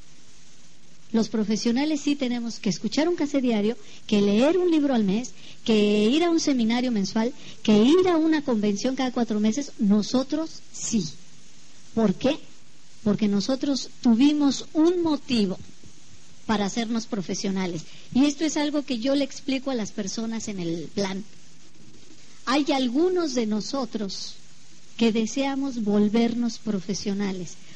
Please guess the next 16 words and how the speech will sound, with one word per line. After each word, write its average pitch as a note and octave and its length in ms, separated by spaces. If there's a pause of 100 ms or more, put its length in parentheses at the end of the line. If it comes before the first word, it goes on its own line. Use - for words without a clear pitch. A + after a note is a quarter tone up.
(160)
¿Por C#4+ 220
qué F4 220
nos E4 220
volvemos C4 500
profesionales? G#3+ 880 (460)
Mira, B3 240 (320)
básicamente C4 840 (540)
porque A3+ 360
todas D#4 420
las B3+ 160
personas G#3 580 (560)
que A3+ 140
desean A#3+ 420
profesionalizarse G#3+ 880 (340)
quieren A#3 260
dinero, G3 280